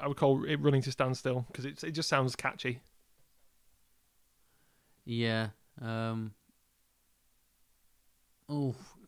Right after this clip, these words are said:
Speaker 2: I don't know what to go
Speaker 1: If
Speaker 2: for.
Speaker 1: it had been the last album, they could have called it Exit.
Speaker 2: Red Hill Mining Town is a great song.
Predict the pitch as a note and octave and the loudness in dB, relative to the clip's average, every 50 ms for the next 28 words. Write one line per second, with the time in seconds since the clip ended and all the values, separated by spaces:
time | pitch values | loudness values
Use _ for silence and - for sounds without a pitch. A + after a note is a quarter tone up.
0 | - - _ _ B2+ A#2 A#2+ A2+ G#2 A2 G#2+ E2+ - A2 A2+ A2+ A#2 - - F#3 | -20 -20 _ _ -10 -8 -6 -6 -4 -6 -6 -6 -6 -6 -4 -2 0 0 2 2
1 | E3+ D3 E3 D#3 D3 C3+ C#3+ F#3+ A#3 - - - B2+ B2+ C#3 E3+ F#3+ F#3+ E3+ D3+ | 2 4 4 4 4 4 4 2 0 0 0 0 0 0 0 0 0 0 -2 -2
2 | - D3 C3+ - - C3 B2+ C#3+ - - D#3 E3 E3 - D#3+ - - - - _ | -4 -4 -4 -2 -2 -2 -2 -2 -2 -2 -4 -4 -4 -6 -8 -8 -12 -16 -20 _
3 | _ _ _ - - - - _ _ _ _ _ _ _ _ _ _ _ _ _ | _ _ _ -20 -20 -20 -20 _ _ _ _ _ _ _ _ _ _ _ _ _
4 | _ _ _ _ _ _ _ _ _ _ _ _ _ _ _ _ _ _ _ _ | _ _ _ _ _ _ _ _ _ _ _ _ _ _ _ _ _ _ _ _
5 | _ _ _ _ _ _ _ _ _ _ _ _ _ _ _ _ _ _ _ _ | _ _ _ _ _ _ _ _ _ _ _ _ _ _ _ _ _ _ _ _
6 | _ _ _ _ _ _ _ _ _ _ _ _ _ _ _ - - - - - | _ _ _ _ _ _ _ _ _ _ _ _ _ _ _ -20 -20 -20 -20 -18
7 | - - E3+ G#3 G#3+ - A3 G3 E3+ C#3 C3 C3 C3+ C3+ C3+ C3+ B2+ B2+ - A#2+ | 0 4 6 6 8 8 6 6 8 6 6 6 6 4 4 2 2 0 -2 -2
8 | A#2 A#2 A2+ A2 G#2+ G#2+ G#2+ - - A#2+ G#2+ G#2+ A2 G#2 G2+ - A2+ G#2+ G#2 G#2 | 0 0 0 -2 -2 -4 -6 -6 -8 -8 -6 -6 -6 -6 -6 -4 -2 -2 -2 -2
9 | - - - G#2 G2 G2+ G2+ G2 F#2+ | -4 -4 -6 -4 -6 -6 -6 -8 -10